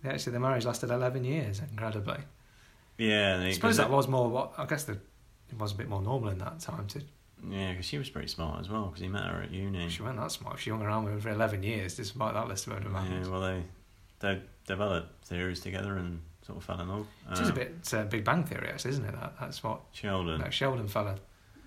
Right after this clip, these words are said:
Speaker 1: you know,
Speaker 2: Yeah,
Speaker 1: treats
Speaker 2: we'll
Speaker 1: women
Speaker 2: probably
Speaker 1: with
Speaker 2: do that.
Speaker 1: disdain like that.
Speaker 2: Yeah, it's pretty sad, isn't it?
Speaker 1: Yeah.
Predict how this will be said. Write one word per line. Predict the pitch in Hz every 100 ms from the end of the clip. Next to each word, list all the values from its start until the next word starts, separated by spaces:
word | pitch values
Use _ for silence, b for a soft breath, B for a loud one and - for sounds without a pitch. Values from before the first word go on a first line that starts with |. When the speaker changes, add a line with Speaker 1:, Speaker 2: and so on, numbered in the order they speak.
| B B - 175
Speaker 1:
you |
know, | 98 98 -
Speaker 2:
Yeah, | 98
Speaker 1:
treats | 90 87
Speaker 2:
we'll | 110
Speaker 1:
women |
Speaker 2:
probably | 107 - 92
Speaker 1:
with |
Speaker 2:
do | 87 85
that. |
Speaker 1:
disdain | 87 85 101 101
like | 101
that. | 101 101 - - - 107 98
Speaker 2:
Yeah, |
it's | 87
pretty | - 101
sad, | 92 90
isn't | 87 95
it? | 85 85 139
Speaker 1:
Yeah. | 131